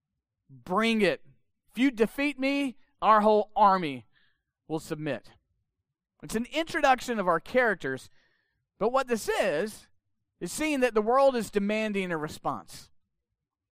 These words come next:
They are. Unfortunately, what's happening for the people of Israel is they're happy to be numbered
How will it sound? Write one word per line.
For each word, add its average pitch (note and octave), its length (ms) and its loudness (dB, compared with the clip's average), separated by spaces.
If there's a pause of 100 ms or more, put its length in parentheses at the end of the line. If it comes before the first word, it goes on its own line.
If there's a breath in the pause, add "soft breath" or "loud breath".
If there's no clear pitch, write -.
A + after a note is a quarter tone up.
(200)
They D3+ 140 -2
are. A2+ 200 -6 (2250)
Unfortunately, B3+ 640 -4
what's G#3 220 -2
happening C3+ 640 -6 (2000)
for G#3 80 -4
the G#3 80 2
people A#3+ 300 0
of F#3+ 80 0
Israel F3 320 0
is G#3+ 160 -2
they're C4+ 160 4
happy D#4 480 0
to A3+ 120 -12
be B3 120 -6
numbered A3+ 640 0